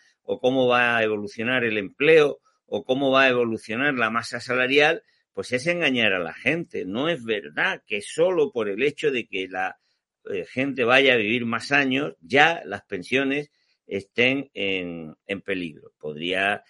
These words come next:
si, si, si la, eh, ustedes nos están diciendo permanentemente que vamos a ir a un mundo robotizado, a un mundo digitalizado, donde por lo tanto la productividad se va a multiplicar y donde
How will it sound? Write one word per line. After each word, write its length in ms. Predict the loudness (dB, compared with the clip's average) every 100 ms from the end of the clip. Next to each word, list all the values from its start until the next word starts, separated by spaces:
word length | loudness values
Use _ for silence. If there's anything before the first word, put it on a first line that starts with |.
| _
si, 240 | _ -12 -12
si, 300 | -10 -8 -8
si 260 | -10 -10 -6
la, 420 | -2 0 -2 -4 -8
eh, 720 | -6 -6 -8 -10 -10 -12 -12
ustedes 400 | -12 0 4 4
nos 220 | 2 -6 -10
están 280 | -6 -4
diciendo 600 | -4 -2 0 0 0 -4 _ _ _ -2
permanentemente 960 | -2 0 -2 0 0 0 0 0 -2
que 140 | 0 0
vamos 380 | 0 -2 -4
a 60 | -2
ir 180 | 2 2
a 60 |
un 100 | 0
mundo 320 | -2 -2 -2 -2
robotizado, 760 | -2 -4 -6 -6 0 0 2
a 40 | -2
un 140 | -2
mundo 240 | -2 -2
digitalizado, 1040 | -4 -6 -12 -6 -6 -4 4 4 6 2 -2 _ _ -6
donde 260 | -4 -2
por 160 | -4 -6
lo 100 | -6
tanto 280 | -6 -4 0
la 160 | 0
productividad 720 | 0 -6 -6 -8 -6 2 4 4
se 140 | 0
va 100 | -2
a 40 |
multiplicar 760 | -2 -6 -8 -10 -8 2 2 2
y 100 | -2
donde 500 | -4 -6 0 0 -2